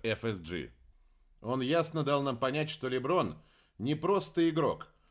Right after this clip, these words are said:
он сам и есть франшиза. У него и Картера был необычный, но совершенно блестящий план. Они думали на перспективу и размышляли о ценности спортивных клубов.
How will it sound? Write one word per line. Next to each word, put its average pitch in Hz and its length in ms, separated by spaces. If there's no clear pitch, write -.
он 156 220
сам 185 480
и 175 60
есть 175 520
франшиза. 120 720
У 101 80
него 147 280
и 175 180
Картера 180 520
был 160 240
необычный, 151 880
но 127 160
совершенно 156 680
блестящий 147 720
план. 85 380
Они 139 280
думали 165 360
на 156 160
перспективу 156 960
и 135 120
размышляли 185 640
о 180 200
ценности 156 680
спортивных 117 720
клубов. 80 340